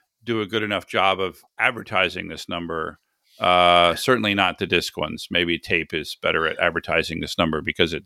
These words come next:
it, it looks better than the tape, I'm sorry, than the disk number. But we don't talk about this because ten to the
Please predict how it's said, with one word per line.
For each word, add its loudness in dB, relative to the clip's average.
it, -14
it -10
looks -2
better -4
than -10
the -12
tape, -2
I'm 0
sorry, 2
than -6
the -8
disk -2
number. -4
But 2
we -4
don't 0
talk 2
about -2
this -8
because -2
ten 0
to -4
the 2